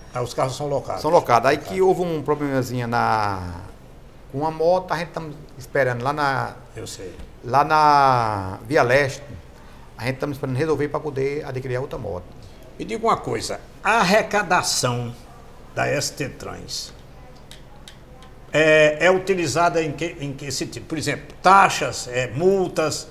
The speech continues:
Speaker 1: alvarás, essa coisa toda.
Speaker 2: Certo.
Speaker 1: É revertido no in-, como investimento ou é utilizado também pra pagar a, a, a mão de obra, pagar os agentes, pagar o, o
Speaker 2: Não, a, o agente,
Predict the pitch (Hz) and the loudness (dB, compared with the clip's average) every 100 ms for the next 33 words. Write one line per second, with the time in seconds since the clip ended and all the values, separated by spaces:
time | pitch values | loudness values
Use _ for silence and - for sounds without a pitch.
0 | - - - 160 160 139 160 175 165 165 | -18 -8 -2 2 4 4 4 4 2 -2
1 | - 151 151 135 135 - 95 - 113 104 | -4 -4 -4 -4 -6 -8 -10 -4 -2 -4
2 | - 180 175 214 175 208 160 - 190 165 | 0 4 6 6 6 4 2 -2 -4 -4
3 | 131 - - - - - 143 233 240 - | -6 -14 -18 -20 -20 -8 0 2 0 0
4 | - 226 220 143 180 127 160 175 226 - | 4 4 4 2 2 2 -2 0 0 0
5 | - - 202 233 226 220 214 202 139 185 | -4 0 6 8 8 6 2 2 2 0
6 | - 226 196 202 233 208 - 180 139 165 | 0 -2 0 0 0 -2 0 0 4 4
7 | 170 - - 156 147 160 147 143 135 143 | 4 0 -4 -4 0 2 2 0 -2 -4
8 | 156 143 107 107 156 147 151 139 117 131 | -4 -2 -4 -2 -2 0 -2 -2 -4 -4
9 | 156 - - 143 135 135 123 123 - - | -6 -6 -10 -8 -6 -8 -10 -16 -16 -18
10 | - - 135 156 180 170 175 196 185 131 | -18 -6 2 6 6 4 4 4 4 2
11 | 170 185 | -6 -8